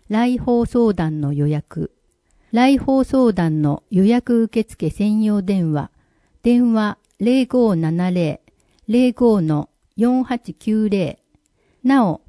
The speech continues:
ご連絡の際は、基礎年金番号のわかる書類、年金手帳や年金証書をご準備ください。予約相談希望日の一ヶ月前から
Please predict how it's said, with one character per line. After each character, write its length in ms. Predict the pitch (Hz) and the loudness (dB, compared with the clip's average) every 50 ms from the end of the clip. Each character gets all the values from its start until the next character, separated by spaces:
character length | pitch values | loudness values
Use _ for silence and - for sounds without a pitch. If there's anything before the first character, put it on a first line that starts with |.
| _ - | _ 0
ご 120 | 202 202 | 0 2
連 200 | 214 254 277 269 | 4 4 4 4
絡 260 | 262 269 254 - 262 | 2 0 0 -2 -2
の 140 | 240 240 233 | 0 0 -2
際 340 | - - 233 226 202 180 160 | -2 -2 -2 -2 -2 -2 -2
は、 220 | 156 147 - - _ _ _ _ _ _ | -4 -6 -6 -8 _ _ _ _ _ _
基 60 | _ | _
礎 220 | - - - 294 277 | -10 0 2 2 4
年 240 | 262 269 262 262 254 | 4 2 0 -2 -2
金 300 | - 262 254 247 247 220 | -2 -2 0 0 0 0
番 280 | 247 240 233 220 190 | 0 -2 0 -2 -2
号 220 | 175 165 160 156 156 | -2 -2 -2 -2 -2
の 200 | 151 147 147 151 | -2 -4 -4 -4
わ 100 | 147 156 | -6 -6
か 180 | _ - 240 | _ -6 -4
る 100 | 233 185 | -4 -6
書 200 | - - - 156 | -8 -6 -6 -6
類、 300 | 143 156 151 143 - _ _ _ _ _ _ _ _ _ _ | -4 -4 -8 -8 -10 _ _ _ _ _ _ _ _ _ _
年 240 | 233 262 269 269 262 | 2 2 2 2 0
金 280 | - - 262 254 247 | 0 -2 -2 -2 -2
手 140 | 247 - 254 | -4 -6 -10
帳 280 | - - 208 180 165 156 | -6 -4 -4 -2 -2 -2
や 160 | 151 151 147 | -2 -4 -4
年 260 | 151 185 226 247 247 | -2 -2 -2 -2 -2
金 280 | _ - 240 240 240 226 | _ -4 -4 -4 -4 -4
証 220 | - - 240 226 | -2 -2 -2 -2
書 260 | 196 - - 165 151 | -2 -2 -4 -4 -4
を 120 | 147 - _ _ | -4 -6 _ _
ご 120 | 170 170 | -4 -4
準 220 | 165 - 262 262 | -2 0 0 0
備 140 | 226 170 143 | 0 -2 -6
く 120 | - - 147 | -8 -8 -8
だ 140 | - 156 | -8 -8
さ 200 | 151 _ - 160 | -10 _ -10 -10
い。 120 | 151 - _ _ _ _ _ _ _ _ _ _ _ _ _ _ _ _ _ _ _ _ | -10 -10 _ _ _ _ _ _ _ _ _ _ _ _ _ _ _ _ _ _ _ _
予 100 | 208 220 | 0 0
約 320 | 233 262 277 - - 269 | 2 2 0 0 -2 -6
相 260 | 240 - 262 247 247 240 | -2 0 0 2 2 0
談 260 | 226 240 240 233 226 | 0 -2 -2 -2 -4
希 200 | _ - - 220 | _ -6 -6 -2
望 220 | 214 240 240 220 | 0 0 0 0
日 140 | 165 170 156 | -2 -4 -4
の 240 | 151 165 160 - _ _ _ _ | -2 -2 -4 -4 _ _ _ _
一 180 | - 185 _ _ | -10 -10 _ _
ヶ 120 | _ 269 254 | _ 0 0
月 280 | 262 262 262 - - | 0 0 0 -2 -2
前 220 | 247 247 247 233 214 | -2 0 0 -2 -4
か 200 | _ - 160 151 | _ -6 -6 -6
ら 160 | 156 147 | -6 -6